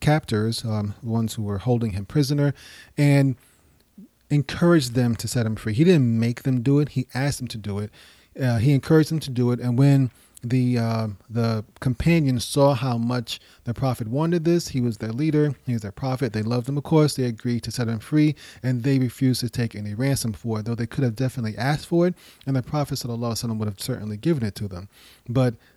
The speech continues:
they agreed to set him free without any payment, and the Prophet was happy with that.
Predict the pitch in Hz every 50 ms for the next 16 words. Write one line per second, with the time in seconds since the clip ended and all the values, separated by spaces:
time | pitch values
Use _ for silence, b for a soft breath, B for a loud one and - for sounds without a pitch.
0 | b - 151 165 160 147 165 165 165 160 - - 143 139 151 135 - - - 135
1 | 131 120 117 - 120 117 - 123 127 131 139 135 - - 131 120 110 107 110 107
2 | b b b b b b - 131 123 120 117 113 104 107 - - 131 120 - -
3 | 110 104 - 151 156 151 156 151 156 156 139 127 131 127 131 120